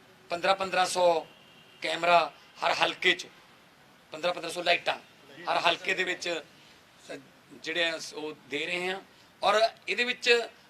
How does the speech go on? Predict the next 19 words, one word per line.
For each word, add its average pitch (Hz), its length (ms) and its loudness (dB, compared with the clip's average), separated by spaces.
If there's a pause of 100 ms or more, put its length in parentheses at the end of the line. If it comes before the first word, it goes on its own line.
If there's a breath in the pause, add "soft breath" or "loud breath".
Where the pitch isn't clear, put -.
ਆਮ 214 200 0
ਤੌਰ 233 140 4
'ਤੇ 226 140 -2
ਕੀ 208 140 -4
ਹੁੰਦਾ 170 160 -4
ਹੈ, - 180 -6
ਗੱਲ 190 160 4
ਛੋਟੀ 240 400 2
ਹੈ 185 60 -2
ਬਹੁਤ, 151 200 -4 (500)
ਪਰ 220 120 0
ਗੱਲ 220 200 2
ਬਹੁਤ 247 180 2
ਵੱਡੀ 208 300 0
ਬਣ 202 180 0
ਜਾਂਦੀ 151 260 -10
ਹੈ 156 60 -6
ਬਾਅਦ 147 180 -6
'ਚ। - 80 -20